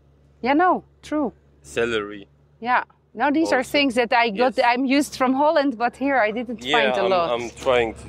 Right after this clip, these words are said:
Speaker 2: do things, yeah, that
Speaker 1: Yeah.
Speaker 2: are not everywhere.
Speaker 1: Yeah.
Speaker 2: So to get some.
Speaker 1: So be a specialist.
Speaker 2: Yeah.
Speaker 1: Hey, and do you need to do, to do something new with the soil?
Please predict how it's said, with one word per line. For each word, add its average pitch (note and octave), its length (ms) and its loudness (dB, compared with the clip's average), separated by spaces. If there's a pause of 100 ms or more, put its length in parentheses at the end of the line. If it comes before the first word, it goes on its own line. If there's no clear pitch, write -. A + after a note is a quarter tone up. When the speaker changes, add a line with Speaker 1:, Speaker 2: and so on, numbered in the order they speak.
Speaker 2:
do G#2+ 400 -8 (1200)
things, G2+ 440 -6
yeah, F#2+ 240 -4
that G2 120 -8
Speaker 1:
Yeah. A2 220 -2
Speaker 2:
are F#2 80 -2
not F#2 220 -2 (400)
everywhere. F2+ 640 -2 (200)
Speaker 1:
Yeah. - 340 0
Speaker 2:
So F2+ 240 -8
to F#2 140 -12
get F2+ 240 0
some. F#2 400 -2 (600)
Speaker 1:
So - 140 -14
be G#3+ 120 0
a A3+ 40 0
specialist. - 840 -2 (180)
Speaker 2:
Yeah. G#2 240 -2 (100)
Speaker 1:
Hey, A#3+ 140 2
and B3 140 2
do C4+ 60 2
you C#4 120 4
need C#4+ 180 2
to C#4 80 -2
do, A#3 380 -2 (120)
to A#3 100 -6
do A3 140 -4
something A3+ 440 -2
new A3+ 160 -2
with A3 160 -2
the G3 60 -4
soil? C4 600 0